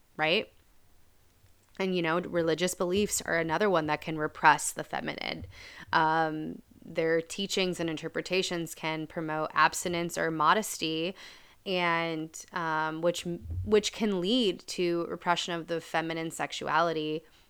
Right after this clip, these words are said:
for individuals who, you know, are going against those beliefs again, right? And it's like, you look at Christianity, Chris-, <laughs> Christianity and Catholicism, and it's like, you're supposed to wait until marriage to have sex.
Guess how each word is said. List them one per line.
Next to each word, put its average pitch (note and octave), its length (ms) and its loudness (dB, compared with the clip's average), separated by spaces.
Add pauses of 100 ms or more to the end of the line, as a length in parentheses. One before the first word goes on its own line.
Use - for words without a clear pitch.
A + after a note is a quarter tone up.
(280)
for E3+ 200 0
individuals D#3+ 720 2
who, D3+ 520 -2
you F3 140 -4
know, D#3 140 0
are E3 160 2
going D#3 260 0
against E3+ 240 -2
those F3 140 0
beliefs G3+ 560 -2
again, E3+ 520 4
right? E3+ 380 0
And E3+ 80 -2
it's D#3+ 180 -4
like, E3 360 0 (380)
you F#3 160 0
look F#3 200 2
at F3 180 4
Christianity, F#3 1000 0
Chris-, - 400 0 (100)
<laughs> - 800 0
Christianity G3 1300 4 (420)
and E3 540 6
Catholicism, F3 1000 6
and E3+ 220 2
it's E3 160 -4
like, E3 220 2
you're E3+ 360 4
supposed G3 540 0
to F#3+ 100 2
wait E3 280 2
until F#3 240 0
marriage F3 560 2
to E3 80 2
have C#3 200 2
sex. - 460 4